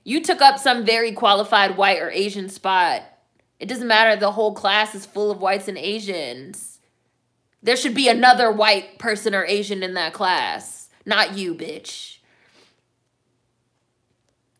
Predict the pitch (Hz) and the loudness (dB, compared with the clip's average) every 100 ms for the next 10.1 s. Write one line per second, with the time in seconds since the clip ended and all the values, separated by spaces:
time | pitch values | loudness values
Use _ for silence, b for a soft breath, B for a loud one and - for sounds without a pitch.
0 | - _ _ _ _ _ _ _ 185 190 | -20 _ _ _ _ _ _ _ -8 -4
1 | 190 - 185 196 202 196 185 185 165 175 | -2 -2 -4 -6 -6 -6 -6 -4 -6 -4
2 | 170 170 165 165 165 160 156 147 156 170 | -4 -4 -6 -6 -8 -8 -6 -6 -8 -10
3 | 156 139 135 139 - 139 131 131 123 113 | -10 -10 -10 -14 -14 -14 -14 -16 -16 -16
4 | - 135 151 165 180 175 190 202 196 190 | -12 -10 -10 -10 -8 -8 -8 -8 -10 -8
5 | 208 196 175 170 170 170 - - _ - | -6 -4 -4 -4 -4 -8 -16 -20 _ -20
6 | _ _ _ 202 165 180 170 190 190 170 | _ _ _ -16 -14 -12 -10 -10 -10 -10
7 | 156 156 151 147 151 147 147 143 139 - | -12 -12 -12 -10 -8 -8 -8 -10 -10 -12
8 | 165 - 190 165 170 170 165 165 - 165 | -12 -8 -6 -6 -6 -8 -12 -14 -14 -10
9 | 175 165 143 151 135 127 120 120 - - | -8 -6 -6 -8 -10 -10 -10 -10 -12 -14